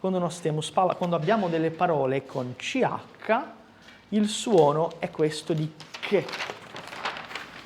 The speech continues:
Come per esempio,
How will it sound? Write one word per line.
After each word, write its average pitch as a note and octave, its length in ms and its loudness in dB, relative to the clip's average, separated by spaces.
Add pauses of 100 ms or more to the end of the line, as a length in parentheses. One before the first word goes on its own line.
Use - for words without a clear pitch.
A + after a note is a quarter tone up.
(720)
Come E3 340 10
per E3 300 8
esempio, F3+ 1000 4